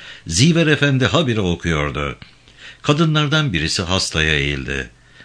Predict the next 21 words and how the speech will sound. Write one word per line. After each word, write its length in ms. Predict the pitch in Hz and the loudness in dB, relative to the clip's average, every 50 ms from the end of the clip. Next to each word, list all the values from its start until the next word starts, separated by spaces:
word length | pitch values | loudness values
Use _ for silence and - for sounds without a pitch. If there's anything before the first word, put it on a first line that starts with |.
| - - - | -20 -8 0
"Neyin 280 | 127 175 214 254 240 214 | 4 4 6 6 6 4
var 120 | 180 117 | 4 4
Hasibe?" 440 | 117 139 - - 226 220 175 160 117 | 4 4 4 2 2 4 4 2 4
dedi. 260 | 110 107 92 113 101 | 2 2 0 0 2
"Bir 60 | 131 156 | 4 4
şey 240 | - - 226 233 | 4 6 6 4
mi 100 | 196 196 | 4 4
istiyorsun 380 | 185 165 - - 151 135 131 160 | 2 2 2 2 2 4 4 4
anam?" 300 | 190 190 185 143 110 85 - - - - - - - - - - - - | 4 4 4 2 2 0 -4 -10 -18 -20 -20 -20 -20 -20 -20 -20 -12 -2
Hasibe 460 | - 147 156 - 170 165 147 160 156 | 0 0 2 2 0 2 2 2 2
kadın 320 | 147 143 127 135 139 123 104 | 2 0 0 2 0 2 2
başını 360 | 113 107 - 78 80 95 92 | 2 2 2 2 0 0 0
salladı, 540 | - 80 73 71 73 73 73 71 78 71 80 | 0 0 0 0 0 0 0 -2 -2 -2 -2
bir 140 | 117 107 | 0 0
şeyler 400 | - - 104 110 80 80 90 95 | 2 2 2 2 2 2 2 0
fısıldadı. 760 | 90 - 85 78 - 78 76 73 76 73 69 69 73 69 69 - - - - - | 0 -2 -4 -4 -4 -4 -4 -4 -4 -4 -2 -2 -4 -4 -6 -8 -14 -20 -16 -6
Sesi 340 | - - 147 143 - 135 | -2 0 0 2 2 2
çıkmıyordu, 600 | - - 151 151 147 104 85 80 73 73 73 - | 4 4 4 2 0 -2 0 0 0 0 0 0
hiçbir 340 | 87 127 139 - - 131 127 | 0 2 2 2 0 2 2
şey 200 | - - 123 107 | 4 4 4 4
anlayamadılar. 960 | 92 98 95 78 73 76 82 87 80 73 69 73 71 69 65 69 71 - - | 4 4 2 2 2 2 2 2 0 0 -2 -2 -2 -2 -2 -4 -4 -6 -8